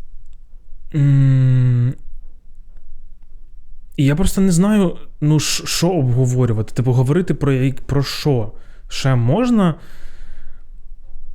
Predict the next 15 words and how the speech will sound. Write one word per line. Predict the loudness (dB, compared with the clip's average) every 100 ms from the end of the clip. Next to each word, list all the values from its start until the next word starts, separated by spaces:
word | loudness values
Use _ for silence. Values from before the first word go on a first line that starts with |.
| -6 -8 -6 0
от | 2 2
в-, |
саме | 2 2 4
в | 2
цьому, | 2 4 6 10 10 8 2
<laughs> | 0 -4 -4 -4
саме | 0 2 2
в |
цьому | 2 4 4
ключі. | 4 2 2 2
Ну, | 4
типу, | 4 2 2
про | 0
що | 0 -2
спілкуватися? | 0 2 2 2 2 0 -6 -8